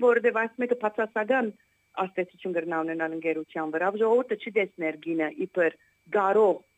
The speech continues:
ղեկավար գին անհատ, կտեսնե, թե անի Քոթայի համար եկած է բարձրապես հոն է ամբողջացնելու դղա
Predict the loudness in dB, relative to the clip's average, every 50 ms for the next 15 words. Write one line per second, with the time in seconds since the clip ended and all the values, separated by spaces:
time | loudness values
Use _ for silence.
0 | -8 -4 -4 -2 0 0 0 0 0 0 0 0 0 -2 -6 -8 -4 -2 -2 -2
1 | -2 -2 -4 -2 -4 -2 -2 0 2 2 0 -2 _ _ _ _ _ _ _ _
2 | _ _ _ _ 0 0 2 2 2 0 0 -2 -2 -2 -2 0 0 0 0 0
3 | 0 0 -2 -2 0 -2 -2 0 0 0 0 0 0 -2 -2 -4 -4 -2 -2 -2
4 | -2 -2 -2 -4 -4 -2 -2 -2 -2 -2 -4 -4 -2 -4 -4 -4 -6 -8 -8 -8
5 | -8 -8 -6 -4 -4 -2 -4 -4 -6 -8 -10 -12 -10 -10 -10 -10 -10 _ -6 -4
6 | -2 -2 0 0 -2 -2 -4 -10 _ _ _ _ 2 4 4 4 4 2 2